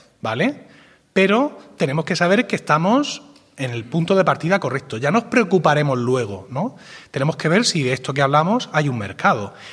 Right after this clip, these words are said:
Pues en la cría de canarios, pues yo qué sé, el mejor pienso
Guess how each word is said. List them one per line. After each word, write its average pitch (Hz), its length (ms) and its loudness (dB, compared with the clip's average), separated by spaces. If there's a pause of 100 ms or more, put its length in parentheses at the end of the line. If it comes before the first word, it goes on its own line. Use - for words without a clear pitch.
(380)
Pues - 180 -12
en 110 120 -4
la 104 360 -4
cría 131 300 0
de 127 120 -2
canarios, 156 1080 0
pues - 540 -8 (100)
yo - 160 -12
qué 90 80 -10
sé, - 540 -2
el 104 80 -8
mejor 107 520 -2
pienso 165 560 -2